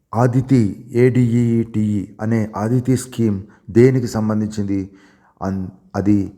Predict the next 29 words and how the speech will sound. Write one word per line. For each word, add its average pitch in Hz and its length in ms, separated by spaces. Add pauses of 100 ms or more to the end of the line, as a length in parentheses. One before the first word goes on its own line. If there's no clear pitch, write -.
(320)
ఎవరు, 107 220 (200)
కింది 120 280
వాటిల్లో 101 440 (160)
ఏ 120 140
మినిస్ట్రీ 113 540 (200)
లాంచ్ 104 260
చేసింది 87 440 (140)
అని 95 180
అడుగుతాను. 82 380 (760)
So 101 100 (180)
ఈ 117 60 (140)
ఆదితి 127 380
స్కీమ్ని 110 440 (640)
Ministry 135 440
of 113 100 (120)
Power, 101 260 (200)
option 107 460
C 127 260
is 117 120
the 113 120
right 104 160
answer. 87 240
Ministry 113 540
of 101 140 (140)
Power 101 260 (1080)
రికమెండ్ 110 440
చేసి 104 300
లాంచ్ 95 340
చేసింది. 73 400